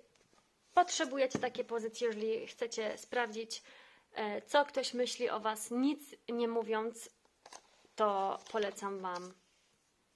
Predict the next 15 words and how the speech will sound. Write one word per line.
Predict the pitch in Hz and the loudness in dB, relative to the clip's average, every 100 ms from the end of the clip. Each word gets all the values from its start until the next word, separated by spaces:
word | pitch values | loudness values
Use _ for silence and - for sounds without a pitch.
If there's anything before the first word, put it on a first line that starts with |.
| _ - | _ -12
tę | 202 | -10
pozycję. | 202 202 202 - 247 | -10 -14 -14 -8 -8
Ogólnie | 254 220 226 214 | -4 -2 -2 -2
te | 214 | -4
trzy | - - | -4 -6
pozycje | 208 202 196 - 202 | -8 -10 -12 -12 -12
są | - 190 196 202 - - _ _ _ - _ _ _ _ _ | -8 -8 -10 -16 -20 -20 _ _ _ -20 _ _ _ _ _
moją | 233 233 220 214 214 - | 6 8 6 4 -2 -6
trójką. | 247 247 214 - - - _ - - | 4 4 4 -4 -10 -18 _ -20 2
Mam, | 240 247 | 4 6
e, | - 233 220 220 226 | 4 4 4 4 4
najlepszych | 226 226 226 233 - | 4 4 2 -4 -4
pozycji, | 226 214 214 - 208 | -4 -4 -4 -6 -6
które | 208 208 202 | -6 -6 -4
do, | 196 | -2